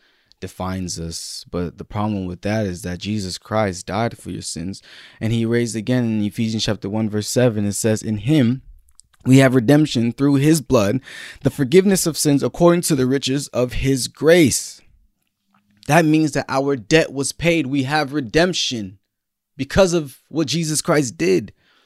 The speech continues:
We have redemption. That means that our debt is paid. We are no longer slaves to sin. That means that we are a new creation, like it says in Second Corinthians chapter five, verse seventeen. So what does that mean?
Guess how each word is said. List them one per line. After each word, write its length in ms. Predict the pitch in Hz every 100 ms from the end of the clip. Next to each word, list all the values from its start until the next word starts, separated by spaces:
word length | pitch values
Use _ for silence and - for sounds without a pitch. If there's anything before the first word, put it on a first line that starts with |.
| _ _ -
We 160 | 160
have 180 | 170 156
redemption. 680 | 160 139 131 190 185 - 143
That 160 | 170 170
means 300 | 190 190 170
that 120 | 156
our 120 | 165
debt 260 | 160 180 170
is 160 | 175
paid. 300 | - 202 185
We 120 | 160 170
are 60 |
no 120 | 170
longer 280 | 190 180 165
slaves 400 | 147 165 160 151
to 80 | 147
sin. 420 | - 151 139 95 - _ _ _ _ _ _ _
That 140 | - 196
means 160 | 196
that 100 | 180
we 120 | 185
are 80 | 190
a 40 | 190
new 160 | 190
creation, 520 | 165 196 202 185 180
like 160 | 175 175
it 80 | 175
says 280 | 190 185 170
in 80 |
Second 380 | 160 180 165 -
Corinthians 440 | - 175 170 170 160
chapter 220 | 170 175
five, 320 | - 170 170
verse 160 | 165 156
seventeen. 720 | 175 170 170 - - 202 127 _ _ _ _ _ _ _ _ -
So 120 | 170
what 120 | 202
does 140 | 196
that 160 | 196 185
mean? 500 | 196 220 220 127